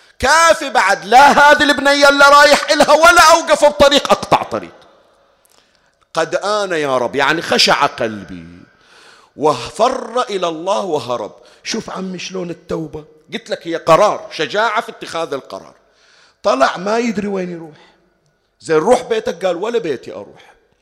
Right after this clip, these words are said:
بيتي كله حرام، الأكل حرام، السكن حرام، وين أروح؟" قال: "أدور لي خرابة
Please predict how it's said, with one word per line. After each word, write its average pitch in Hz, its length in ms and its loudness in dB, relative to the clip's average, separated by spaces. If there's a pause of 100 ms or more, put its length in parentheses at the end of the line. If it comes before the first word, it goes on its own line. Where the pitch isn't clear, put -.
(400)
بيتي 160 260 -10
كله 190 280 -12
حرام، 175 540 -14 (920)
الأكل 165 440 -10
حرام، 151 400 -8
السكن 151 460 -10
حرام، 110 440 -14 (160)
وين 190 240 -10
أروح؟" 127 440 -16 (720)
قال: 151 180 -4
"أدور 151 480 -6
لي 165 160 -10
خرابة 156 960 -4